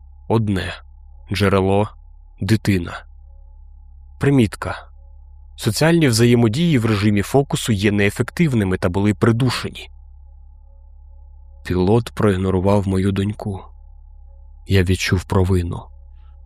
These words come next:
«Гаразд», подумав я. «Мені потрібно краще це налаштувати.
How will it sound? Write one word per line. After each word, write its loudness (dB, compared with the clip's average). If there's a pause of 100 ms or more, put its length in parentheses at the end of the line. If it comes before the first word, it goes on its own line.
(460)
«Гаразд», 0 (220)
подумав 2
я. -6 (640)
«Мені 2
потрібно 0
краще 0
це -4
налаштувати. -2